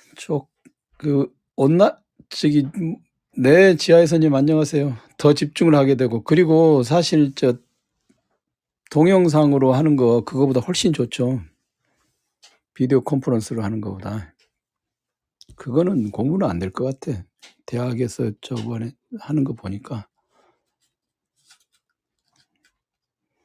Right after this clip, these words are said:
그거는 아는 사람들끼리, 얼굴 아는 사람들끼리 하는 거예요. 비디오 컨퍼런스는 얼굴 아는 사람들끼리. 만약에 우리가 지금 이걸 비디오 컨퍼런스를 한다고 그래봐요.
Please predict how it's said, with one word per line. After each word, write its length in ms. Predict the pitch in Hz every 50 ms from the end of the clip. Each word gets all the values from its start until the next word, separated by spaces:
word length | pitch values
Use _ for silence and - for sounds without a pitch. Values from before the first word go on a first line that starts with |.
| _ _ _ _ _ _ _ _
그거는 340 | _ - 120 120 139 139 -
아는 340 | - 92 101 120 143 160
사람들끼리, 640 | 156 143 143 147 143 135 131 107 101 - - 90 87 - - - -
얼굴 280 | 98 107 120 123 143 135
아는 220 | 104 107 123 131
사람들끼리 560 | 123 120 113 110 98 95 92 90 - - -
하는 200 | - 85 90 92
거예요. 160 | 87 - - _ _ _ _ -
비디오 280 | - 107 101 113 107
컨퍼런스는 680 | 98 - - 95 - 104 98 85 - - 131 131 120 - _ _ -
얼굴 340 | - 98 110 107 120 107
아는 200 | 98 87 101 104
사람들끼리. 680 | 101 101 98 98 87 82 - _ _ - - - _ _ _ _ _ _ _ _ _ _ _ _ _ _ _ _
만약에 440 | - - 113 123 131 131 123 127 123
우리가 420 | 113 110 113 120 120 117 120 107 101 - -
지금 240 | - - 127 117
이걸 380 | 107 107 110 120 113 110 101 101
비디오 280 | - 143 135 151 147 143
컨퍼런스를 500 | - 127 123 - 120 113 107 - - 113
한다고 240 | 123 147 135 120 117
그래봐요. 360 | 110 104 92 95 92 90 95